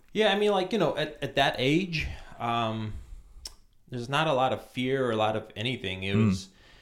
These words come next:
Speaker 1: um, a, there was a lot of pressure as well, being one of the fir-, on-, the few people to speak English in the family.
Speaker 2: Right.
Speaker 1: Um, so I didn't really get a chance to, like, question it. It was more,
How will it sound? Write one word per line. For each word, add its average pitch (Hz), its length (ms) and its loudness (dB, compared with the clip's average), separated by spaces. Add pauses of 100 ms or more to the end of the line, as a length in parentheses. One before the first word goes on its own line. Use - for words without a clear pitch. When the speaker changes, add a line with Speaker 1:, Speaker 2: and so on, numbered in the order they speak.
(220)
Speaker 1:
um, 98 540 0
a, 113 220 -4
there 135 100 0
was 135 80 0
a 139 40 -2
lot 135 140 4
of - 100 -4
pressure 113 320 0
as 110 140 -2
well, 120 420 2
being 117 260 -2
one 117 120 -2
of 113 60 -4
the 113 80 -6
fir-, - 260 -4
on-, 113 200 -2 (100)
the 113 140 -8
few 113 180 -8
people 113 300 -4
to 110 80 -8
speak - 280 -6
English 117 340 -2
in 113 60 -8
the 104 80 -6
family. 131 440 -2 (140)
Speaker 2:
Right. 95 220 6
Speaker 1:
Um, 104 220 -2
so 113 500 2 (460)
I 117 60 -2
didn't 156 140 0
really 151 160 2
get 123 160 0
a 117 60 0
chance 113 380 -2
to, 107 120 -6
like, 82 180 -4
question - 520 2
it. 90 140 -6
It 107 40 0
was 107 120 -4
more, 110 420 0